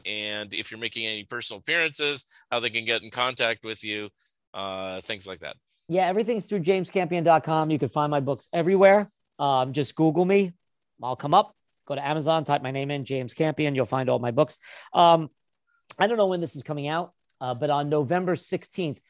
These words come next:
Speaker 2: there's a very special event going on at Rockwood Music Hall in New York City. Do you live in the New York area, Mark?
Speaker 1: No, I'm in Oregon. I'm, I'm way far away.
Speaker 2: Oh, okay. All right.
Speaker 1: <laughs>
Speaker 2: So we're having an event.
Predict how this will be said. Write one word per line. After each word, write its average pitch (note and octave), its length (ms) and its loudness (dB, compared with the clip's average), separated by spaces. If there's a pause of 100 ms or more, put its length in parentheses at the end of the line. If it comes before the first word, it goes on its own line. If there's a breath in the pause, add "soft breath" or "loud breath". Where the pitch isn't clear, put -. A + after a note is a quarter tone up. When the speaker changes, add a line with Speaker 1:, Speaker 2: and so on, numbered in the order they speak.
(280)
Speaker 2:
there's D3 140 2
a D3 40 -2
very F3+ 340 2
special D#3 400 0
event C#3+ 240 -4
going C3 220 -6
on A2+ 200 -8
at - 120 -10
Rockwood C#3+ 380 -4
Music B2+ 260 -8
Hall A#2 160 -4
in A2 60 -10
New A#2+ 80 -8
York A#2 180 -6
City. A#2+ 380 -8 (200)
Do - 80 0
you F3 60 4
live G3+ 140 4
in G#3 60 0
the G#3 40 0
New G3+ 80 2
York G#3 240 2
area, G#3 480 -2
Mark? G3+ 260 -10
Speaker 1:
No, A#2+ 140 -8
I'm C#3 160 -2
in - 60 -6
Oregon. F#2 420 -8
I'm, G#2 320 -12
I'm G2+ 300 -10
way A2 380 -2
far F#2+ 180 -14
away. F2+ 180 -8
Speaker 2:
Oh, A#3+ 500 6
okay. F#3+ 380 -2
All E3 100 4
right. D3+ 100 0
Speaker 1:
<laughs> - 360 -6
Speaker 2:
So G3 220 4
we're F#3 140 6
having G#3+ 340 2
an G#3+ 80 0
event. E3+ 420 -2